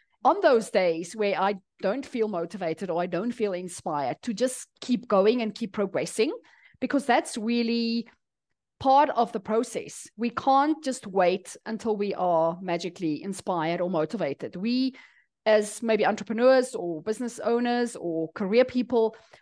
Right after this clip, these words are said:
we sort of have to have that accountability ourselves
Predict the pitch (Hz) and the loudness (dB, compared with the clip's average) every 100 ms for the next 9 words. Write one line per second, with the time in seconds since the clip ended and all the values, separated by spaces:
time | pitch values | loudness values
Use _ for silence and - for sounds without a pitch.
0 | - 208 254 269 277 277 - _ 294 285 | -10 -4 -2 0 0 -4 -10 _ 0 2
1 | 196 - 269 262 254 226 202 220 226 180 | 2 0 0 0 2 0 -2 -4 -4 -6
2 | 202 220 190 190 - 151 247 359 | -4 -2 -2 -2 -2 0 0 -2